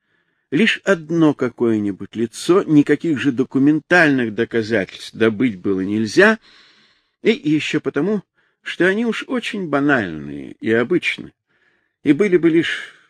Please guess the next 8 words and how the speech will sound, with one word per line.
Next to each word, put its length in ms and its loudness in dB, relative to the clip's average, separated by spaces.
повторением 960 0
уже 380 -4
изложенных 580 -4
фактов. 640 -16
Что 460 2
означают 920 -6
эти 220 -8
приключения? 920 -10